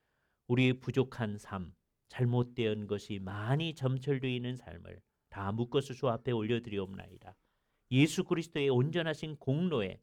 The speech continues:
싸서 드리오니 주께서 기쁨으로 우리의 삶을, 한 주간 동안의 삶을 받아주심에 대하여 감사를 드리옵나이다.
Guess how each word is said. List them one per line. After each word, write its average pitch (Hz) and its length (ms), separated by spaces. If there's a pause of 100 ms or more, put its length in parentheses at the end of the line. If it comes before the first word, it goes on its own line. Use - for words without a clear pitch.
(160)
싸서 123 640
드리오니 85 480 (520)
주께서 120 360
기쁨으로 165 880 (160)
우리의 120 380
삶을, 120 600 (340)
한 135 160
주간 127 240
동안의 120 360
삶을 120 500
받아주심에 131 680
대하여 107 480 (300)
감사를 104 760
드리옵나이다. 95 800